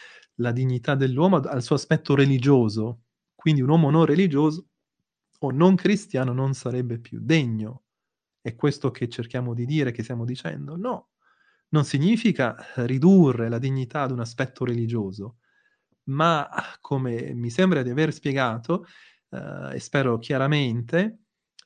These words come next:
immagine e somiglianza, eh, immagine e somig-, e somiglianza, o immagine somigliante, eh, sono, sono realtà che sono inculcate, che sono radicate nella, nella natura,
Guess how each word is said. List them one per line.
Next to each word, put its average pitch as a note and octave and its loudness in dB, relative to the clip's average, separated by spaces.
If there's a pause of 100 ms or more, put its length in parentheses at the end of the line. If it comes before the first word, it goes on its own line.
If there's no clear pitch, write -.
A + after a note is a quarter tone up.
(100)
immagine F3 2
e C3 0
somiglianza, D3 -4 (380)
eh, - -16
immagine D#3 0 (300)
e - -10
somig-, C#3+ -4
e C3 -4
somiglianza, C#3+ -2
o A#2 -4
immagine D#3 2
somigliante, C#3 -4 (480)
eh, - -14
sono, D#3+ 0
sono C3+ -4
realtà F3 0
che - -8
sono D3 -4
inculcate, C#3+ -2
che A#2+ -8
sono B2+ -8
radicate D#3 -2
nella, A#2+ -8
nella A#2 -8
natura, B2 -6